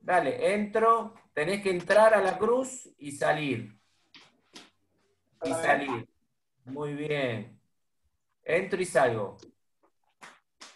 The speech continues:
Bien. Entro y salgo. Ahora, ¿quién puede?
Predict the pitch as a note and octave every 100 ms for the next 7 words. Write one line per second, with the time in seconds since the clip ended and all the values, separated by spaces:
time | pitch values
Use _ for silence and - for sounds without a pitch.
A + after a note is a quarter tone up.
0 | _ _ _ _ _ _ _ - - _
1 | _ - - - _ _ _ _ _ _
2 | - _ _ _ - _ _ G#2 A#2+ C#3
3 | D3 D3+ D#3 D3 B2+ A2+ G#2 - D#3 F#3+
4 | F3+ G#3+ G#3 F3 D3+ - D3+ B2 A2+ G#2
5 | - - G3 F3+ D3 C#3+ C#3+ C#4 D#4 A#3+
6 | A3+ A#3 B3+ B3 G3+ C3+ A2+ -